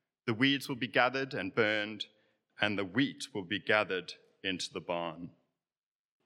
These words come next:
In verse thirty-six, uh,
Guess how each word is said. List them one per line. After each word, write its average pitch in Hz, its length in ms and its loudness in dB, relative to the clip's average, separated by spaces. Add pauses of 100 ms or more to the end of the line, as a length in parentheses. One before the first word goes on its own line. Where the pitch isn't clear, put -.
(920)
In 113 100 -4
verse 123 220 4
thirty-six, - 800 2 (240)
uh, 113 100 2